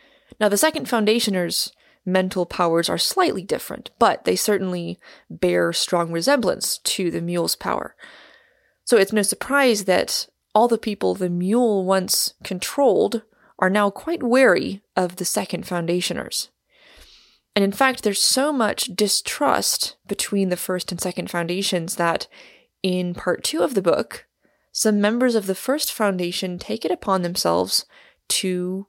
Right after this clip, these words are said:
find and destroy the Second Foundation. Yes, they know Hari Seldon established both foundations to ultimately work together to restore order to the galaxy.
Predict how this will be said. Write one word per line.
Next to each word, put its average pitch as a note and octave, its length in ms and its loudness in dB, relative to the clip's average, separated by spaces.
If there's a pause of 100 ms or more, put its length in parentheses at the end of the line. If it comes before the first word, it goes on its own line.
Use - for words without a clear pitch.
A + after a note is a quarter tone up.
find F#3+ 520 0
and F3 180 -2
destroy A3 580 0 (100)
the G#3+ 80 -4
Second A3 360 -4
Foundation. - 640 -6 (1200)
Yes, B3+ 320 2
they A#3 160 4
know A3 480 4 (220)
Hari G3 220 2
Seldon G3 360 2
established F3+ 600 -2
both F3+ 220 2
foundations F2 920 -2 (360)
to - 300 -2
ultimately F#3 460 0
work F3+ 280 2
together G#3+ 460 2
to G3 180 -2
restore F3 360 0
order F#3+ 320 2
to - 120 -10
the - 80 -4
galaxy. - 640 -4